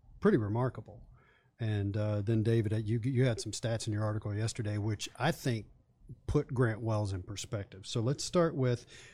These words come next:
and this is a little bit long-winded, but I looked through your article and I'm like, "Well, I gotta put that, I gotta put that, I gotta put that." So here we go.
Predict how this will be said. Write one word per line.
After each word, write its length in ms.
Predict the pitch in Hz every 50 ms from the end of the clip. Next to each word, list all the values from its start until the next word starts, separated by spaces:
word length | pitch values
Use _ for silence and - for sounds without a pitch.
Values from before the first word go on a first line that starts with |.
| -
and 120 | - 139 147
this 120 | 190 -
is 120 | 226 202 185
a 40 |
little 240 | 180 165 185 190 185
bit 200 | 156 170 170 - - -
long-winded, 720 | 156 151 147 143 139 135 127 120 113 104 113 113 107 104
but 260 | 98 120 113 107 - - - - - - _ - 123
I 60 | 127
looked 260 | 127 147 160 160 -
through 140 | 170 151 139
your 200 | 123 120 123 135
article 300 | 151 160 143 - - 123
and 80 | 120
I'm 100 | 120 120
like, 160 | 117 117 110 -
"Well, 120 | 117 113
I 40 | 120
gotta 140 | 202 196 120
put 180 | 104 120 113 -
that, 220 | 156 185 156 -
I 80 | 117 107
gotta 200 | 120 139 127 104
put 180 | - 113 -
that, 220 | - 151 165 - -
I 80 | 123
gotta 180 | 107 123 117 117
put 200 | - 131 120 -
that." 280 | - 165 131 113 117
So 280 | - - - 123 107 104
here 180 | - - 135 113
we 80 | 110
go. 260 | 98 120 117 104 90